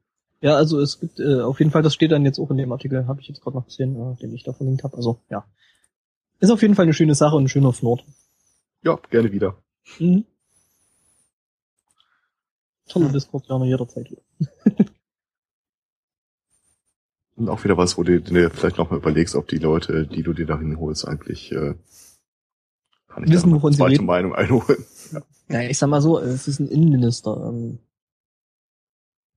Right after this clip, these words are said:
Speaker 2: Ja.
Speaker 1: ich gehe eigentlich fest davon aus, dass die meisten Innenminister nicht wissen, wovon sie reden. Also.
Speaker 2: Ich gehe eigentlich davon aus, dass die meisten Innenminister trotzdem noch, äh, sehr sparsam darauf reagieren, wenn ihr Handy, äh,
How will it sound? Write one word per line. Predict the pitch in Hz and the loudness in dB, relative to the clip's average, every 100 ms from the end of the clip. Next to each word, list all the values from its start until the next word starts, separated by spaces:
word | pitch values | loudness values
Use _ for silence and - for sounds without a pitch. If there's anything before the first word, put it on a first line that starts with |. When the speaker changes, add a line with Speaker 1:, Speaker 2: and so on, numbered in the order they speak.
| _ | _
Speaker 2:
Ja. | - - | -18 -8
Speaker 1:
ich | 135 143 | -6 0
gehe | 160 151 | 2 4
eigentlich | 143 151 143 | 2 0 2
fest | 165 - | 0 0
davon | 156 - | -2 -2
aus, | - 156 | -2 -2
dass | 160 | -2
die | - | 0
meisten | 131 135 - 127 | 2 2 0 -2
Innenminister | 120 127 127 131 - 123 | 0 0 0 -2 -2 2
nicht | 156 - | 2 2
wissen, | 120 117 110 | -2 -2 -2
wovon | 110 113 113 | -4 -8 -10
sie | - | -12
reden. | 107 - - | -12 -12 -12
Also. | - 139 _ _ _ _ _ _ _ _ _ _ _ _ - | -12 -14 _ _ _ _ _ _ _ _ _ _ _ _ -14
Speaker 2:
Ich | - | -4
gehe | 151 | 0
eigentlich | 120 | 0
davon | 113 - | 0 0
aus, | 87 | 0
dass | 87 82 | 0 0
die | 80 | -2
meisten | 82 87 - | -2 -2 -2
Innenminister | 87 90 90 - - | 0 2 2 0 0
trotzdem | 90 - 87 | 0 2 2
noch, | 85 - | 2 0
äh, | - 85 | 0 0
sehr | 76 85 | 2 0
sparsam | 85 - 98 92 85 | 2 2 2 2 0
darauf | 78 80 - | 0 -2 -4
reagieren, | 76 80 87 | -4 -2 -2
wenn | 82 78 | -2 -2
ihr | 80 | 0
Handy, | 80 87 92 87 - - | 0 -2 -2 -2 -4 -2
äh, | - 82 | 2 2